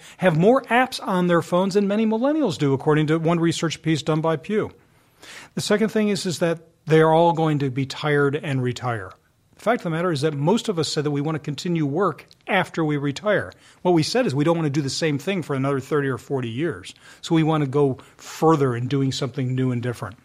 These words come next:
And the third part is older people don't like to learn anything new. Well, the fact of the matter is, is that colleges are now finding that their courses online and courses in the classroom are filling up with people taking new classes,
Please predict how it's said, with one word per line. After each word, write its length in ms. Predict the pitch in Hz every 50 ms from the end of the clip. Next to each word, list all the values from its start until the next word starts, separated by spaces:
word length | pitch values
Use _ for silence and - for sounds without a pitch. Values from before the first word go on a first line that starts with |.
| _ - _ _ - - _ _ _ -
And 120 | 165 160
the 60 | 165
third 280 | 160 - 214 208 214 -
part 220 | - 190 190 185
is 340 | 185 180 170 143 - - - _ _ _ _ _ -
older 180 | 185 202 208
people 200 | 143 175 165 170
don't 200 | 156 165 160 151
like 140 | 151 139 131
to 40 | - 127
learn 200 | 127 135 135 131
anything 420 | 123 123 117 - - 123 110 107
new. 180 | 107 104 90 82 _ _ _ _ _ _ _ _ _ _ -
Well, 60 | -
the 60 | 127 -
fact 200 | - 202 214 -
of 40 | -
the 40 | 175
matter 200 | 156 151 147 151
is, 140 | 147 135 123
is 80 | 123
that 240 | 120 135 147 - -
colleges 560 | - - - 190 202 208 196 165 135 135 117
are 80 | 123 123
now 180 | 120 139 156 156
finding 380 | - - 160 151 147 147 139
that 140 | 127 113 -
their 180 | - 123 117 110 - - - - - -
courses 420 | - - - 214 220 - 226 185
online 540 | 170 165 165 160 156 147 151 156 160 165 160
and 120 | 151 135 120
courses 460 | - - 170 180 175 - 208 180 156
in 80 | 170
the 80 | 170 165
classroom 500 | - - 170 165 165 - - 156 139 123 - - - - -
are 80 | 185
filling 460 | 156 - - - 220 226 247 208 170 165
up 140 | 175 175
with 120 | - 156 -
people 300 | - 175 165 - 160 139
taking 480 | - - - 196 196 - 214 185 160
new 120 | 151 165 175
classes, 540 | 170 - - 170 175 180 - - 180 -